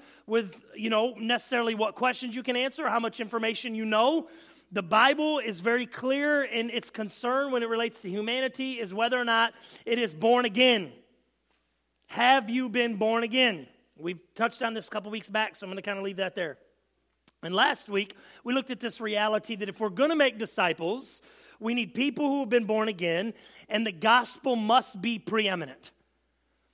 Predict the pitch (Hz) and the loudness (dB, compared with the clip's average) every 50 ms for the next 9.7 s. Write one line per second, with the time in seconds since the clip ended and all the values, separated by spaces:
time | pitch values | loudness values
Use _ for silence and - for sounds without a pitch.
0 | _ _ _ 135 156 180 190 202 226 269 285 262 233 214 202 202 196 - - 220 | _ _ _ -10 -6 -4 -2 0 2 4 4 4 2 0 0 -2 -4 -4 -2 0
1 | 220 240 277 285 294 254 214 190 226 - - 240 240 240 233 208 156 226 220 208 | 2 2 2 2 2 0 -2 -6 -8 -6 -4 -2 -2 -2 -2 -4 -4 -6 -6 -6
2 | - - 208 160 226 277 269 285 269 254 - - 214 220 170 156 262 285 - - | -6 -10 -6 -2 -2 0 0 2 0 0 0 -2 -4 -4 -2 -2 -2 -2 -2 -2
3 | 262 262 247 214 220 208 180 - - - 262 247 233 - 180 160 139 - - - | -2 -2 -2 0 -2 -4 -4 -6 0 2 4 4 2 0 -6 -12 -12 -14 -18 -20
4 | - - - - - 240 233 - - 294 - 247 262 - - 247 196 - - - | -20 -20 -20 -8 -4 -4 -4 -4 -6 -8 -6 -6 -6 -4 -2 -4 -4 -4 -6 0
5 | 269 269 269 262 247 254 262 254 233 196 185 - - - 185 143 120 117 _ _ | 2 4 4 6 6 6 6 6 4 4 0 -6 -10 -14 -14 -14 -16 -20 _ _
6 | _ _ _ _ _ _ _ _ _ _ _ _ _ _ _ _ _ _ _ _ | _ _ _ _ _ _ _ _ _ _ _ _ _ _ _ _ _ _ _ _
7 | _ _ _ _ _ _ _ _ _ _ _ _ _ _ _ _ _ _ 147 143 | _ _ _ _ _ _ _ _ _ _ _ _ _ _ _ _ _ _ -18 -16
8 | - - - 180 185 185 175 165 - - _ _ _ _ _ - - 156 - - | -8 -4 -2 0 0 0 -2 -4 -10 -18 _ _ _ _ _ -20 -20 -18 -16 -10
9 | - 220 233 247 214 180 185 175 175 165 175 185 185 175 | -6 -2 -2 0 -2 -2 -6 -6 -8 -6 -6 -6 -8 -12